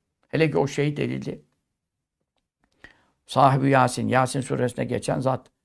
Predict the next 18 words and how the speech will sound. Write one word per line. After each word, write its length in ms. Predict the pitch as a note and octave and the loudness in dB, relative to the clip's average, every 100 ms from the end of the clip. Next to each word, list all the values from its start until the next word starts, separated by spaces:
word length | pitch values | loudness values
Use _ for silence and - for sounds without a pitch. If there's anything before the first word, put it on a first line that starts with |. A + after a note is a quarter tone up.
| _ - | _ -20
ne 60 | |
kadar 320 | - - D3 C#3 | -8 -4 -2 -2
büyük 260 | A#2+ B2 | -6 -8
bir 80 | B2 | -10
vaaz 360 | G#2+ A#2+ A2+ - | -6 -6 -6 -10
etti 200 | - - | -16 -16
bak. 120 | - _ _ _ _ _ | -16 _ _ _ _ _
"Kâle 300 | - D3+ D3 | 4 4 6
yâ 160 | C#3+ G#3+ | 8 8
leyte 460 | B3+ A#3 G#3 F#3 | 8 4 0 -4
kavmi 320 | E3+ E3 D#3+ D#3 | 0 0 0 -2
ya'lemûn." 680 | D3+ D3 D3 - - - - _ _ - | 0 0 -2 -6 -10 -14 -18 _ _ 2
"Ey 400 | A3+ A#3+ A3 G3 | 6 8 8 6
beni 240 | G3 F#3+ - | 0 -2 0
taşlayan, 680 | F3 E3 D#3 D#3+ D#3+ B2+ - _ _ _ | 0 0 0 2 2 -2 -10 _ _ _
öldüren, 520 | E3 F3+ D#3+ D#3+ E3 D3 | 2 2 2 2 2 0
şehit 380 | - D3+ E3 | -2 -2 0
eden 340 | D#3 D3+ D3 | 0 0 -2